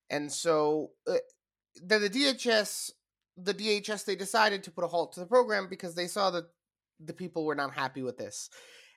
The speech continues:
And this is a, a quote from, or not a quote, this is what the D H S spokesman said.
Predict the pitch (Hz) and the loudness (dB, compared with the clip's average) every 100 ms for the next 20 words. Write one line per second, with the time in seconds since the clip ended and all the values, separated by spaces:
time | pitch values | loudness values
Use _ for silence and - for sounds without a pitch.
0 | - 147 143 139 180 262 330 233 - 180 | -4 0 2 2 0 0 -2 -2 4 6
1 | 170 165 - 180 175 165 - - 160 156 | 6 4 -6 -2 0 0 -4 0 2 2
2 | 151 151 143 _ _ _ _ _ _ _ | -2 -6 -10 _ _ _ _ _ _ _
3 | _ - 175 175 170 165 170 147 170 196 | _ -2 2 4 4 4 0 0 -4 -8
4 | 185 165 151 160 151 156 135 - - 151 | -8 -8 -4 -2 -2 -6 -10 -12 -6 -6
5 | 143 151 131 131 131 | -6 -8 -8 -6 -6